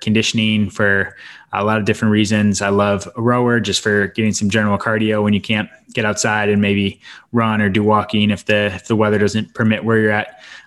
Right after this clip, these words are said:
Uh, these things can be great tools to have as either active recovery or you can get quite a good workout on these as well.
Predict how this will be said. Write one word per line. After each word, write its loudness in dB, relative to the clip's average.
Uh, 0
these -2
things 2
can 0
be 2
great 0
tools 0
to -2
have -2
as 0
either 0
active -2
recovery -2
or 0
you 0
can 0
get -2
quite 0
a 2
good 2
workout -2
on -4
these -2
as -6
well. -2